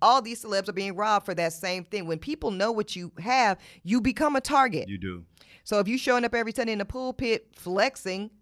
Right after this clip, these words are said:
Speaker 1: this, this, this becomes the reality. All right. So Bishop Whitehead, uh, separate and apart from the quote unquote robbery he was a victim of, let's talk about how he's made some people some victims.
Speaker 2: Mm-hmm.
Speaker 1: He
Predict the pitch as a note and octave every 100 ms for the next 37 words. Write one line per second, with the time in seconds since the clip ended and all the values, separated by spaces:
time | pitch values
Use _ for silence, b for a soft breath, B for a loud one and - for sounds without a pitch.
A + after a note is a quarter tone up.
0 | - D#3 G#3 A3 - G3+ G#3 - _ E3+
1 | F#3+ - - G3+ E3+ C#3+ D3+ - C3+ F#3+
2 | D4 C#4 D3+ A2+ - C4+ E3+ - b b
3 | - G3+ F#3+ D4+ D#4 C4 A#3+ A#3 A3 G#3
4 | G3+ - - E3+ E3 D#3 - _ - -
5 | C#4+ C4+ A#3 G3+ - A3+ F#3+ - F#3+ D#3
6 | C3+ E3 D#3 - A#3+ G#3+ F#3 F3 G3+ F3+
7 | D3+ _ _ _ _ _ _ - D3 A3+
8 | B3+ A#3 F3+ C3+ C#3 F3+ D#3+ D3+ F3 C4+
9 | D#4 E3+ D3+ C#3 C3+ C3+ G#3 A#3 F#3+ F3+
10 | D#3 F3 E3+ F3 C#3 G3 F3+ D#3 C#3+ D#3
11 | D3 C3+ B2+ A#2+ - G#2 G2+ G2+ G#2 C#3
12 | B - D#4 E4+ F4